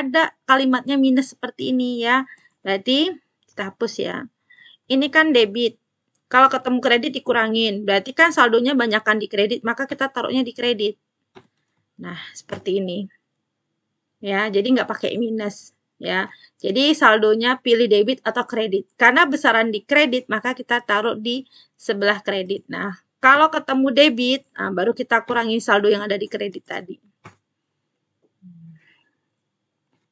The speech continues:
Oke. Karena ketemu lagi di kredit, maka saldo ini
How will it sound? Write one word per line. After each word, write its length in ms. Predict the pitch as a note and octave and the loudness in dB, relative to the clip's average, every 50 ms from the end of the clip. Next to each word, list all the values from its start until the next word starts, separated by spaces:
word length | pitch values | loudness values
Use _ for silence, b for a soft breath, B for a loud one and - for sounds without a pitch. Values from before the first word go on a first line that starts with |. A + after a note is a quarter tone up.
| _ _ _ _ _ _ _ _ _ _ _ _ _ _ _ | _ _ _ _ _ _ _ _ _ _ _ _ _ _ _
Oke. 420 | - - - C#3 - - F2+ - - _ B B B B B B B B B _ _ _ _ _ _ _ _ _ _ _ _ _ _ _ _ _ _ _ _ _ _ _ _ _ _ _ _ _ _ _ _ _ _ - | -14 -10 -8 -8 -8 -8 -10 -14 -16 _ B B B B B B B B B _ _ _ _ _ _ _ _ _ _ _ _ _ _ _ _ _ _ _ _ _ _ _ _ _ _ _ _ _ _ _ _ _ _ -2
Karena 480 | G3 E3+ E3+ F3+ F#3 F#3 F#3+ F#3+ F#3 - | 0 0 0 0 -2 0 0 0 0 -2
ketemu 360 | G3+ G3 - G3 F#3+ G3+ G3 F#3+ | -6 -8 -6 -6 -4 -2 0 0
lagi 280 | F#3 F#3 F3+ F3+ F#3+ F3+ | 0 0 -2 -6 -8 -10
di 100 | F3+ F#3 F3+ | -10 -10 -6
kredit, 560 | _ - G#3+ A3 A3+ G#3+ G3+ G#3 G#3+ A#3 - | _ 2 4 4 4 2 2 0 0 -2 -2
maka 800 | _ - F#3+ G3 G3 G3 F#3 _ _ _ - A3 A3 A3+ A#3 B3+ | _ -6 -4 -4 -4 -6 -8 _ _ _ 4 6 6 6 6 4
saldo 480 | B3 - - A3 G3+ G#3+ G#3 G3 G3 - | 0 -2 -2 0 0 0 0 -2 -2 -2
ini 480 | - G3+ G3+ G3+ G3+ G#3 A3 A#3+ B3 | -2 -4 -4 -4 -4 -2 -2 -2 -4